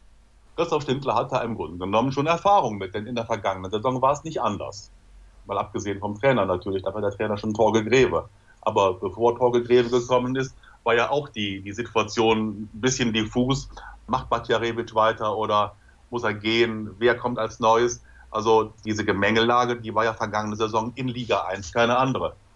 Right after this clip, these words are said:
Keiner wusste, ob der V F L noch die Liga hält.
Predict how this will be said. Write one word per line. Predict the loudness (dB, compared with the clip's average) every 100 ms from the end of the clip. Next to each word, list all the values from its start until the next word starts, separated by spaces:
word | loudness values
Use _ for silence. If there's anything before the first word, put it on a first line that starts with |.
| 0
Keiner | 2 2 0
wusste, | -4 -6
ob | -6
der | -6 -2
V | 4 4 4
F |
L | 0 0 0
noch | -2
die | -6
Liga | -8 -2 0
hält. | 2 4 2 0